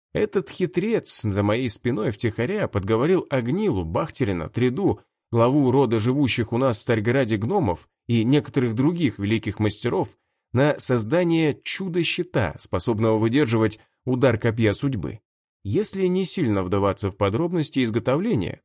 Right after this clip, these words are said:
то в адамантово-мифриловую заготовку ювелир встроил три артефактных кольца, что вмещают любое заклинание, которое, в свою очередь, Триду от всей души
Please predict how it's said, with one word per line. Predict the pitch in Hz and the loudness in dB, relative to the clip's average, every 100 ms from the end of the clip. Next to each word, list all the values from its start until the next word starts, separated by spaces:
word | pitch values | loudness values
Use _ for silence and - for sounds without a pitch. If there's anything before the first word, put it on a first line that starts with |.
| - | -2
то | 113 107 | 0 2
в | 120 | 0
адамантово-мифриловую | 117 113 147 165 151 123 120 120 135 170 131 101 95 | 2 2 0 0 0 2 2 0 -2 0 0 0 -2
заготовку | 90 85 - - - - 180 - _ _ - | -2 -6 -6 -6 -4 -2 -2 -4 _ _ -2
ювелир | 110 120 120 156 196 | 2 2 2 2 0
встроил | 156 - 165 185 180 151 | -4 -4 0 2 2 0
три | - 156 185 - | 0 -2 -2 -4
артефактных | 165 151 135 - 165 160 151 | -4 -2 -4 -2 -4 -2 -4
кольца, | - 160 147 - 101 - _ _ _ | -2 -2 0 0 0 -2 _ _ _
что | - 120 | -2 0
вмещают | 98 104 95 - 143 135 110 - | 2 2 0 0 2 2 0 0
любое | 143 160 160 117 95 | 2 2 4 2 2
заклинание, | 104 117 135 185 113 87 - | 0 0 2 2 2 -2 -6
которое, | - 98 107 98 90 | -6 0 2 2 -2
в | |
свою | - 113 107 | 0 2 4
очередь, | 165 - 110 - | 2 0 -4 -2
Триду | 127 117 156 143 | 0 2 4 2
от | - | 2
всей | - 135 | 0 0
души | 117 113 170 151 | 0 0 0 0